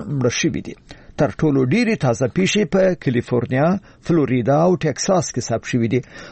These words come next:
په متحدو ایالتونو کې تر اوسه پورې پنځه میلیونه او پنځه لکه تنه په کرونا وایرس اخته شوي او یو لکو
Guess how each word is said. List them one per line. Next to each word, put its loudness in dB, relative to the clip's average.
په 2
متحدو 0
ایالتونو 2
کې -2
تر 0
اوسه -2
پورې 0
پنځه 2
میلیونه 4
او 4
پنځه -2
لکه -4
تنه -4
په 0
کرونا 0
وایرس 0
اخته -4
شوي -2
او 2
یو 2
لکو 0